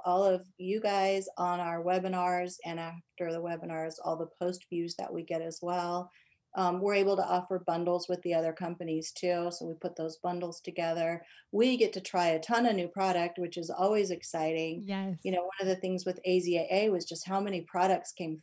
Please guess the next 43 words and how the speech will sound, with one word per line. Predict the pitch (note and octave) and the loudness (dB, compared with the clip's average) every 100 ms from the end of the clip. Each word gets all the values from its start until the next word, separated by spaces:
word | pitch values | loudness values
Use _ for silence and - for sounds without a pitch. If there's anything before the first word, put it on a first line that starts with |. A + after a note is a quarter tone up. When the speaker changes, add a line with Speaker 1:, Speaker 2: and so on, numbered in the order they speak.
| _ | _
Speaker 1:
through | F#3+ A3 | 2 4
there | G#3+ E3+ | 4 2
that | E3 D#3+ | 0 0
I | D#3+ D#3+ | 0 0
was | D#3+ E3 | -4 -4
able | D#3+ E3 | -4 -6
to | D#3+ - | -8 -14
try, | - G3+ G3 F#3+ | -4 0 2 2
and | F#3+ F#3 D#3+ D#3 - _ | 2 0 -2 -6 -18 _
we | G3 | 4
were | G3+ | 4
able | F3+ F3 | 4 2
to | |
give | E3 G3 F3 | 0 0 0
away, | E3 F3 G3+ G3 G3 G3 | -2 0 2 4 2 0
and | F#3+ F3+ | -2 -4
it | F3+ | -4
was | F#3+ | -6
just | - G3 - - - | -6 -8 -8 -10 -18
so | - - A#3+ C#4 | -14 2 4 4
rewarding | C#4 F#3 F3+ F#3 F3 E3+ | 2 4 6 6 2 -2
to, | - E3+ D#3+ E3 - _ _ _ _ | -4 0 0 -2 -8 _ _ _ _
to | - | 0
be | G#3 | 2
able | G3+ | 4
to | G3 | 4
do | F#3+ | 2
that, | G3 F3+ | 2 2
and | G#3 | 0
it | F#3+ | 2
really | A3+ B3 | 4 4
helps | A3 G#3+ - | 2 -2 -2
all | F#3 F3+ | 4 4
of | F#3 | 4
our | F3+ | 2
knowledge | E3 D#3+ D#3+ D#3+ - | -2 -2 -2 -4 -4
base | D#3+ D#3 - | -4 -4 -6
too | F3+ D#3+ D#3+ D#3 | -2 -2 -2 -6
when | F3+ F3+ | -8 -6
we | F3 | -4
have | F#3 F3 | -2 -2
these | F3 F3 | -2 -4
experiences, | E3 - - F3 F3 E3 - E3+ D#3+ | -6 -8 -6 -4 -4 -6 -4 -6 -6